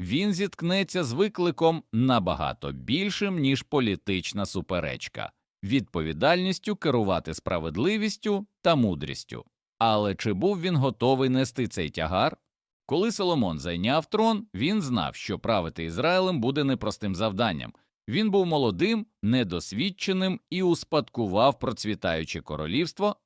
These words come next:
але також сповнене випробувань. І ось однієї ночі сталося щось надзвичайне. Бог явився йому у вісні і зробив унікальну пропозицію. "Проси в мене все, чого хочеш, і я тобі дам.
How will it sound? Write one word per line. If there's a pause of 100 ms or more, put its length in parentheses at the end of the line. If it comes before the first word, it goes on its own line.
(120)
але
також
сповнене
випробувань. (320)
І
ось
однієї
ночі (160)
сталося
щось (140)
надзвичайне. (520)
Бог (100)
явився
йому
у
вісні
і
зробив
унікальну
пропозицію. (360)
"Проси
в
мене
все,
чого
хочеш,
і
я
тобі
дам.